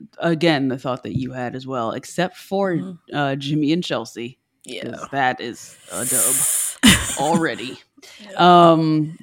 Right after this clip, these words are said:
Speaker 1: there doesn't seem to be a whole lot of, a whole lot in the way initially.
Speaker 2: Mm-hmm.
Speaker 1: I'll say
Speaker 2: Mm-hmm.
Speaker 1: that. I'll say it like
Speaker 2: Mm-hmm.
Speaker 1: that.
Speaker 2: Yeah.
Speaker 1: Um,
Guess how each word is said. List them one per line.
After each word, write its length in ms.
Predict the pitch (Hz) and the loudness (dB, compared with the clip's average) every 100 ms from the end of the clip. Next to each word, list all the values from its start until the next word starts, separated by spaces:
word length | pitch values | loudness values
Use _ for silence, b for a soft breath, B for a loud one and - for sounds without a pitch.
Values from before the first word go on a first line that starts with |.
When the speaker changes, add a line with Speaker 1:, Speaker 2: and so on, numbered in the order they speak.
| - | -8
Speaker 1:
there 880 | 160 185 190 190 190 185 185 180 - | 0 2 2 2 0 0 0 -2 -4
doesn't 300 | 151 170 160 160 | -2 0 2 2
seem 200 | 160 147 | 2 0
to 80 | |
be 140 | 143 139 | 0 -2
a 80 | 143 | -2
whole 260 | 147 143 | -2 -2
lot 320 | 143 139 139 - | 0 0 -2 -4
of, 460 | 143 143 139 135 131 B B _ - - | -4 -4 -4 -8 -14 B B _ -16 -4
a 80 | 175 | 2
whole 220 | 170 220 | 6 8
lot 240 | 208 196 | 8 6
in 140 | 190 190 | 6 6
the 80 | 170 | 8
way 520 | 170 139 110 - - _ - | 8 6 2 -10 -20 _ -4
initially. 560 | 165 160 175 170 170 - | 0 2 0 0 -2 -6
Speaker 2:
Mm-hmm. 340 | - _ - | -14 _ -14
Speaker 1:
I'll 60 | 143 | -10
say 160 | 147 | 0
Speaker 2:
Mm-hmm. 100 | 131 | 4
Speaker 1:
that. 300 | 220 240 254 - | 4 4 2 -2
I'll 60 | |
say 140 | - 131 | -8 -6
it 60 | |
like 100 | - | -4
Speaker 2:
Mm-hmm. 80 | - | -4
Speaker 1:
that. 220 | - - _ B B B | -4 -6 _ B B B
Speaker 2:
Yeah. 380 | 160 160 170 165 | 2 6 8 8
Speaker 1:
Um, 420 | 160 156 151 147 | 6 4 2 0